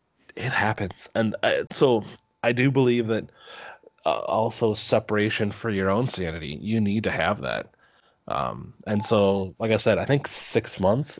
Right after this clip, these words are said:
is when my youngest, and that was, we were having more issues with her. Um, but yeah, that's, yeah, no, co-sleeping, it's one of those things I,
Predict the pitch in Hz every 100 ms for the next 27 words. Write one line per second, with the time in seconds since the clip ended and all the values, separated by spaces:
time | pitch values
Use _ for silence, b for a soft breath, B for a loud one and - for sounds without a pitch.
0 | - 117 120 110 104 95 92 95 95 107
1 | 131 - - - B B B 113 123 139
2 | 139 - 139 139 135 117 107 104 92 95
3 | 113 101 95 92 95 107 _ _ 107 101
4 | 92 92 98 b b b b _ - -
5 | _ - 120 110 98 110 - - 110 98
6 | 104 92 - 127 - 135 123 123 92 85
7 | - - 120 127 123 110 104 107 104 101